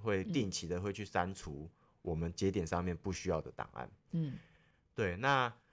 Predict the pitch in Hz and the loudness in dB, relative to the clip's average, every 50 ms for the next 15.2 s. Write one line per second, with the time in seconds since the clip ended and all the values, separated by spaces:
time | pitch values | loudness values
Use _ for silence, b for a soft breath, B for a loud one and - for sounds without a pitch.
0 | b b b b - 104 104 104 104 101 107 110 117 120 117 131 123 - 131 143 | b b b b -2 0 0 2 2 2 2 2 2 2 2 0 0 2 2 2
1 | 151 131 107 101 127 120 - - - 147 127 127 131 127 113 104 107 117 - 101 | 2 2 0 0 -2 -4 -2 0 2 2 2 2 0 0 2 2 2 2 0 -2
2 | 80 78 95 107 98 - - 92 85 87 95 - - - - 135 123 - - 156 | -4 -4 -4 -6 -6 -6 -6 -8 -8 -8 -10 -16 -8 -2 0 0 0 2 6 6
3 | 135 110 95 90 - - - 82 78 69 - - 101 80 76 76 - 113 110 95 | 6 6 6 2 -2 -4 -4 -6 -8 -8 -2 0 0 0 0 -2 -2 -2 0 0
4 | 87 82 80 - - 92 82 80 - 101 90 - - - 80 76 76 73 67 - | -2 -4 -6 -4 -4 -6 -4 -2 0 0 0 -2 -4 -4 -4 -4 -4 -6 -8 -10
5 | 67 - - 71 - - 71 76 - - _ _ _ _ _ _ _ _ _ _ | -12 -12 -12 -12 -10 -8 -10 -10 -10 -12 _ _ _ _ _ _ _ _ _ _
6 | _ _ _ _ - 95 82 73 71 117 117 123 127 120 - 123 147 123 - - | _ _ _ _ -4 -4 -2 -2 -2 -2 -2 -2 -2 -2 0 2 2 2 2 0
7 | 92 82 - 117 113 107 - - 95 127 131 120 - 113 - 120 117 90 76 87 | -4 -4 -4 -4 -4 -6 -6 -6 -4 -2 -2 0 0 0 2 0 0 0 -4 -8
8 | 87 - - - 107 85 78 - - - - - 71 69 - - 76 55 - - | -10 -4 0 0 0 0 0 -6 -12 -14 -12 -12 -12 -10 -6 -6 -6 -6 -6 -12
9 | - - 85 113 120 110 - - 98 78 76 - - - 82 85 98 95 95 104 | -12 -6 -2 0 2 2 0 0 -2 -6 -6 -6 -6 -8 -6 -4 -4 -4 -4 -6
10 | 107 - _ - - 127 104 90 82 78 73 - - - 92 76 80 82 85 82 | -10 -14 _ -4 -2 0 0 0 0 -2 -6 -6 -4 -4 -4 -4 -2 -4 -4 -4
11 | 76 76 82 101 98 92 90 98 107 104 90 80 76 69 73 71 - _ - 90 | -4 -4 -2 -2 0 0 0 0 0 0 0 -2 -4 -8 -10 -14 -16 _ -6 -6
12 | 90 - - - 98 101 95 82 73 73 76 98 90 92 87 90 - 101 90 - | -6 -6 -6 -6 -4 -4 -2 -4 -4 -6 -4 -4 -4 -2 -4 -4 -6 -8 -8 -10
13 | - 80 73 - 73 - - 87 - 80 - 69 62 67 78 78 65 60 78 87 | -10 -8 -6 -8 -8 -6 -6 -8 -6 -6 -6 -6 -6 -6 -6 -8 -8 -6 -6 -6
14 | 90 95 92 90 - - - 87 95 85 80 80 85 80 - 73 78 - - - | -4 -4 -6 -6 -8 -10 -10 -6 -6 -6 -4 -4 -6 -6 -6 -8 -10 -12 -14 -12
15 | - - - | -10 -10 -10